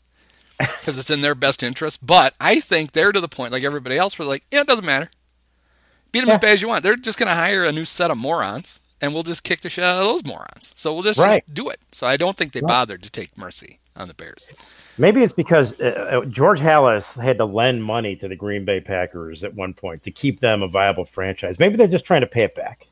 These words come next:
Speaker 1: Yeah.
Speaker 2: Maybe that's what it is. They're, they're being nice to us.
Speaker 1: Yeah,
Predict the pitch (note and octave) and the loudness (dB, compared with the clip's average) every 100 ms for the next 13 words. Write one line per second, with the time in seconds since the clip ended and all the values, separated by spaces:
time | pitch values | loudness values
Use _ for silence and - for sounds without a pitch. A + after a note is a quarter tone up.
0 | - - _ _ _ _ _ _ _ - | -20 -20 _ _ _ _ _ _ _ -2
1 | A#2+ A2 F#2 - E2+ C#2 - - G2+ G#2+ | 0 2 0 -2 -10 -14 -18 -10 -8 -6
2 | G#2 G#2+ G2+ F#2 F2 - F2 - - - | -6 -4 -6 -6 -8 -10 -18 -20 -20 -20
3 | _ _ _ _ _ _ _ - | _ _ _ _ _ _ _ -20